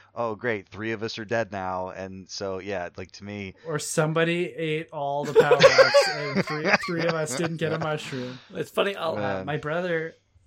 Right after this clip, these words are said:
Speaker 3: Go ahead.
Speaker 2: My brother and I played a bit of the, I think it was the Wii one together, and those, the auto-scrolling levels,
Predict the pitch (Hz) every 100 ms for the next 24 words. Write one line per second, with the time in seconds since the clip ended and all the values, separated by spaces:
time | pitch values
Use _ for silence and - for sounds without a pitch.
0 | _ _ _ 160 135 113 107 _ - 143
1 | 156 175 175 147 143 135 135 131 - _
2 | _ _ 131 - 147 135 135 131 127 123
3 | 120 117 104 _ - - 156 156 135 120
4 | 120 120 107 107 123 117 117 113 107 -
5 | 123 117 113 110 - 127 123 - _ 139
6 | 143 143 147 151 - 147 131 127 123 117
7 | 110 107 -